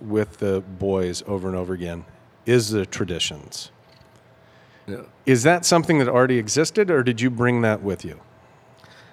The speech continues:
Speaker 2: No, uh, we were actually third in wins when I got here. Plano and Amarillo High were ahead of us, but we've distanced ourselves <laughs> since I've
Speaker 1: Yeah.
Speaker 2: been here. Uh, well, what I wanted to know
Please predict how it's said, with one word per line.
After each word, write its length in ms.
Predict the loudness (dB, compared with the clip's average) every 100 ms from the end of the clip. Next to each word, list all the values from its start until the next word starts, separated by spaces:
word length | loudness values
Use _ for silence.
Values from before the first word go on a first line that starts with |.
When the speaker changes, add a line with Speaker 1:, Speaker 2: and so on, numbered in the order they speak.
| _
Speaker 2:
No, 600 | -2 4 6 6 4 2
uh, 460 | -2 -2 -2 -2 -8 -16 _ -20 _ -20 _
we 220 | -2 2
were 120 | 4
actually 440 | 4 2 -2 -4 -4
third 440 | 0 2 4 2
in 120 | 0
wins 380 | -2 -4 -4 -4
when 100 | -6
I 140 | -4 -4
got 320 | 0 0 0
here. 220 | -4 -6
Plano 580 | -6 -4 -2 0 0 0
and 240 | -2 -6 -4
Amarillo 380 | -2 0 -2 -2
High 200 | 0 0
were 180 | -2 -6
ahead 280 | -6 -4
of 180 | -4 -8
us, 200 | -12 -14
but 220 | -8 -8 -4
we've 300 | -4 -4 0
distanced 560 | 0 0 -4 -8 -4
ourselves 580 | -4 -4 -4 -4 -4 -4
<laughs> 60 | 2
since 300 | 2 2 4
I've 80 | 6
Speaker 1:
Yeah. 260 | 8 4
Speaker 2:
been 120 | 2
here. 220 | -4 -6 -2 -4 -4 -10 -10 -10
Uh, 380 | -4 2 2 2 -2 -18 -20 -20 -20 -20 -20 -14
well, 320 | 0 4 6
what 160 | 6 6
I 100 | 4
wanted 280 | 4 4 4
to 100 | 2
know 460 | 4 4 4 0